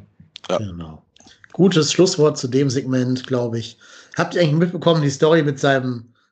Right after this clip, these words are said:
Speaker 2: äh, Phantom-Kreuzbandriss?
Speaker 1: Nein.
Speaker 2: Der wurde nämlich vor ein, zwei Jahren schon mal, äh, Chicago angeboten, der Mannschaft, wo Schweinsteiger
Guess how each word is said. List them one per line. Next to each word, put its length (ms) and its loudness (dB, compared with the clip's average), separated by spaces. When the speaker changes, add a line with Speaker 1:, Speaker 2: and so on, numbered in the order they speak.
Speaker 2:
äh, 380 -4
Phantom-Kreuzbandriss? 1600 -2
Speaker 1:
Nein. 460 -8
Speaker 2:
Der 200 0
wurde 220 2
nämlich 320 0
vor 580 -2
ein, 180 -2
zwei 180 -2
Jahren 420 -2
schon 200 0
mal, 260 4
äh, 260 2
Chicago 840 -2
angeboten, 680 -8
der 120 0
Mannschaft, 380 2
wo 120 0
Schweinsteiger 840 0